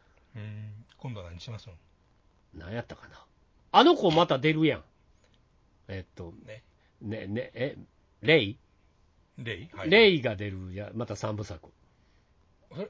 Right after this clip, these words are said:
Speaker 1: 映画じゃなくて？
Speaker 2: 映画ですよ。
Speaker 1: いや、映画で。
Speaker 2: <laughs> 映画やるって言うたでしょ？
Speaker 1: うん。
Speaker 2: 次何やんのかね。テレビは知らん。
Speaker 1: <laughs>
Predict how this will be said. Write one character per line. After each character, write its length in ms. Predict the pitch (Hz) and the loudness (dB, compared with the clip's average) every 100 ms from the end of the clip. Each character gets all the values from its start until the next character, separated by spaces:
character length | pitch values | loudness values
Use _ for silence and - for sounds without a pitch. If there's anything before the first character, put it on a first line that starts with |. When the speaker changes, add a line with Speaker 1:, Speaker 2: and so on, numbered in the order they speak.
| - | -6
Speaker 1:
映 180 | 175 165 | -4 -2
画 100 | 143 | -2
じ 60 | |
ゃ 40 | 139 | -4
な 80 | |
く 100 | - | -8
て？ 100 | - 254 | 0 4
Speaker 2:
映 120 | 247 | 6
画 120 | 220 | 6
で 100 | 196 | 4
す 80 | - | -2
よ。 120 | 78 _ _ _ - | -10 _ _ _ -12
Speaker 1:
い 40 | |
や、 160 | 101 104 | -10 -8
映 160 | 170 | -6
画 140 | 165 151 | -6 -4
で。 120 | - - | -4 -2
Speaker 2:
<laughs> 160 | 143 104 | -4 0
映 160 | 165 180 | 2 4
画 140 | 165 | 4
や 160 | 147 156 | 6 4
る 60 | |
っ 20 | |
て 100 | 147 | 2
言 100 | 110 | -6
う 20 | 110 | -6
た 80 | |
で 80 | 82 | -12
し 60 | 175 | -14
ょ？ 100 | 226 _ _ _ _ | -14 _ _ _ _
Speaker 1:
う 40 | 120 | -20
ん。 120 | 95 - _ _ | -18 -20 _ _
Speaker 2:
次 340 | - 294 214 | -6 -4 -2
何 320 | 127 135 143 | -2 -2 0
や 100 | 160 | 0
ん 60 | 196 | 0
の 80 | 175 | -4
か 120 | 78 | -10
ね。 160 | 76 - _ _ _ _ _ _ - | -18 -20 _ _ _ _ _ _ 2
テ 160 | 269 | 4
レ 160 | 330 349 | 6 4
ビ 160 | 226 | 2
は 80 | 143 | 0
知 120 | 123 | 0
ら 80 | 156 | -2
ん。 40 | - _ _ _ _ _ _ _ _ | -2 _ _ _ _ _ _ _ _
Speaker 1:
<laughs> 120 | - | -6